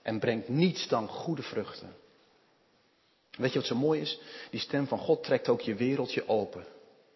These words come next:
Want Hij leert ons ook naar buiten te kijken met Zijn ogen. En met Zijn oren te luisteren naar de mensen om je heen. En vanuit Zijn hart de ander tegemoet te treden.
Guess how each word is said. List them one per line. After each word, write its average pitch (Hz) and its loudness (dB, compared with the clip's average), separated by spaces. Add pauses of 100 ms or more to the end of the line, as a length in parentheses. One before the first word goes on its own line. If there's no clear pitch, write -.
(100)
Want 104 -4
Hij 107 2
leert 120 2
ons 107 -2
ook 143 2
naar 120 0
buiten 135 2
te 127 -4
kijken 131 -2
met 107 -6
Zijn 123 -2
ogen. 92 -4 (720)
En 98 -12
met 92 -10
Zijn 120 -4
oren 123 2
te - -4
luisteren 95 -2
naar 95 -4
de 92 -4
mensen 113 0
om 110 -2
je 104 -2
heen. 95 -4 (1160)
En 117 -4
vanuit 110 0
Zijn 139 2
hart 131 0
de - 2
ander 131 0
tegemoet 131 -2
te 107 -4
treden. 95 -4